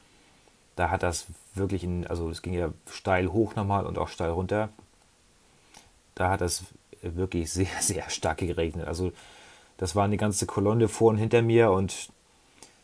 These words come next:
einige sind da gefahren wie die Wahnsinnigen, wo man wirklich noch mit Scheibenwischer auf drei und nur ab maximal achtzig gefahren, äh, eine Sicht hatte von hundert Metern und die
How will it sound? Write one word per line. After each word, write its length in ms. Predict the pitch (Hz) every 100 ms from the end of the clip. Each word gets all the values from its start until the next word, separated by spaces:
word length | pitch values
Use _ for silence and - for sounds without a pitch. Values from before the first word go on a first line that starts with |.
| _ _ _ _ _ _ _ - - - -
einige 340 | 113 139 135
sind 140 | 131 123
da 80 |
gefahren 400 | 107 110 120 139
wie 60 | 139
die 120 | 127
Wahnsinnigen, 460 | 117 123 110 101 92
wo 100 | 117
man 220 | 117 107
wirklich 400 | 120 135 - -
noch 180 | 120 120
mit 380 | 113 - - - -
Scheibenwischer 460 | - 127 127 104
auf 100 | -
drei 460 | - 98 113 131 98
und 400 | 113 101 - - - -
nur 200 | 123 127
ab 160 | 95 -
maximal 540 | 120 135 - 131 117 -
achtzig 420 | - - - 127
gefahren, 540 | 127 - 123 123 127 85
äh, 180 | 104
eine 160 | 113 107
Sicht 300 | 101 120 -
hatte 140 | 101
von 180 | 101 104
hundert 240 | 98 110 101
Metern 380 | 104 104 90
und 180 | 87 92
die 220 | 98 92